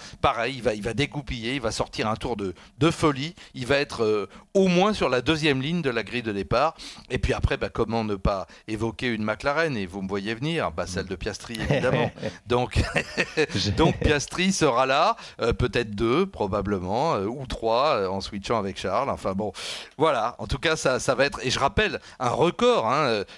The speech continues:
Speaker 1: euh, extraordinaire de la part de Piastri, trente-trois Grands Prix consécutifs dans les points.
Speaker 2: Ouais.
Speaker 1: Il a fait tous les tours depuis fin deux mille vingt-trois. C'est ahurissant.
Speaker 2: Ouais, ça,
Speaker 1: Donc,
Speaker 2: c'est vrai
Speaker 1: euh,
Speaker 2: que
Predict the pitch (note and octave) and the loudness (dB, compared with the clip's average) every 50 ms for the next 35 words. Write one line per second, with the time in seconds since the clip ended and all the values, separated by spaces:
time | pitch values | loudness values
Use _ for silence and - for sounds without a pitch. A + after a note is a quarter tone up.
0 | - - F#2+ F#2+ G2 - - - E3 - - - - E3 D3 B2+ B2+ A#2+ B2+ C3+ | -10 -8 -6 -6 -6 -6 -4 -4 -4 -4 -6 -2 0 0 0 0 0 -4 -2 0
1 | D3+ E3+ F3+ D#3 A#2+ A#2 G#2+ A2+ G2+ - G#2 G2+ A2+ A2+ - - A#2+ A2 - - | 2 2 2 2 0 0 -2 0 0 0 0 0 -2 -4 -4 -2 -2 -4 -4 -6
2 | - - G3 A3+ A3+ - - _ _ _ - - G#3+ B3 C4 A#3 - F#3 C#3+ - | -6 -6 -6 -6 -8 -10 -18 _ _ _ -2 2 4 4 4 4 2 0 0 0
3 | - - F#3+ F#3+ E3+ D3 - C#3 D3+ C#3+ - - F#3+ F3 - B2+ A#2+ - - C3+ | 0 0 0 0 0 0 0 -2 -2 -2 -2 -6 -8 -6 -6 -6 -6 -4 -6 -6
4 | A#2+ C3+ C3 - - F#3+ D#3+ C3 C3+ C3 C3 C3+ B2 - F3+ G3+ G#3 F3+ - _ | -6 -8 -8 -6 -6 -4 -2 0 0 0 0 -2 -2 -2 -2 -2 -2 -2 -6 _
5 | _ _ _ - G2+ G#2+ A2+ A2+ B2 C#3+ - - G#3 G3+ - - _ - D4 D4+ | _ _ _ -2 0 0 0 2 2 2 2 2 0 -2 -2 0 _ 2 4 4
6 | C#4+ A#3+ G#3+ C#4+ - - B3+ C#4 B3+ G3+ D3+ C#3 C3+ - D3+ C#3+ - - B3 A#3 | 4 2 2 2 2 0 2 2 2 2 2 0 -2 -2 -6 -6 -2 0 2 2
7 | F#3 E3 E3+ G3 A3+ A#3 G#3 F3 F3 F#3 F#3+ - - A#3+ A#3 A3+ G#3 - - - | 4 4 2 2 2 0 0 2 2 0 0 0 2 2 2 2 2 -2 -10 -20
8 | - - - C#3 C3+ - - F#3 G3+ G3+ F3+ D#3 D3+ F#3+ F3+ - A3 G#3+ F#3 - | -14 -8 -6 -6 -6 -2 0 0 0 2 2 0 0 -2 -2 -2 -2 -2 -2 -4
9 | - _ - - - G2 G2 - C3+ D#3 E3 D3 - - A#2 A2+ A2 G#2+ D2+ | -10 _ -12 -6 -4 -4 0 2 4 2 4 4 2 2 2 2 0 -2 -2